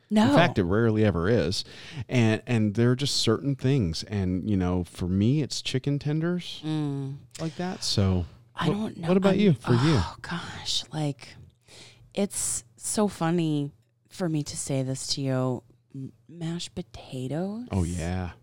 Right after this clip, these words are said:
Speaker 1: Mashed potatoes or, oh, just macaroni and cheese, but not the really creamy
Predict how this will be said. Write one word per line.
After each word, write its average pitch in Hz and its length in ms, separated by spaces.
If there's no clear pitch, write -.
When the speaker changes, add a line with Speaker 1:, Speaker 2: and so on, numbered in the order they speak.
Speaker 1:
Mashed 170 500
potatoes 160 880
or, 139 600
oh, 139 760
just 170 540
macaroni 185 680
and 165 120
cheese, 190 380
but - 200
not 202 460
the 165 680
really 156 560
creamy 147 1300